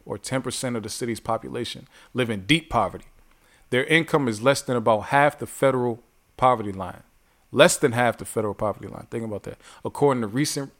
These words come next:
recently released statistics from the U S Census Bureau. In two thousand five, that is five thousand eight hundred eighty-five dollars a year for an individual, or twelve thousand one hundred twenty-five for a family of four.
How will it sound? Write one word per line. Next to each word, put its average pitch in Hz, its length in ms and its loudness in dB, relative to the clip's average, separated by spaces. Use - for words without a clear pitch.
recently 151 480 0
released 131 400 -2
statistics - 520 -6
from 113 160 -10
the 101 80 -8
U 127 200 0
S 123 120 0
Census 120 360 -8
Bureau. 95 340 -10
In 117 120 -4
two 180 220 -2
thousand 170 400 2
five, 117 480 2
that 151 260 2
is 117 220 -2
five 151 540 2
thousand 135 480 2
eight 135 280 -2
hundred 120 440 -6
eighty-five 117 600 0
dollars 110 320 -2
a 95 60 -6
year 117 340 0
for 110 180 -6
an - 60 -8
individual, 107 680 -4
or 104 100 -6
twelve 175 440 4
thousand 123 520 2
one 139 160 2
hundred 123 220 -4
twenty-five 131 520 -2
for 113 140 -4
a - 40 -8
family 120 300 -2
of 104 80 -10
four. 120 260 -6